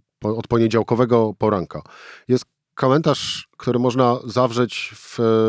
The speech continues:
następujących słowach. Zwycięstwo jest, ale, e, nie ma się co cieszyć, bo oto, e, Francja podzielona jak nigdy. No i rodzi się proste pytanie.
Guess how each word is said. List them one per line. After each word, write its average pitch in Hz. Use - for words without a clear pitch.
następujących 113
słowach. 80
Zwycięstwo 143
jest, 127
ale, 123
e, 127
nie 131
ma 123
się 113
co 113
cieszyć, 123
bo 113
oto, 120
e, -
Francja 113
podzielona 117
jak 113
nigdy. 107
No 123
i 156
rodzi 139
się 139
proste 127
pytanie. 78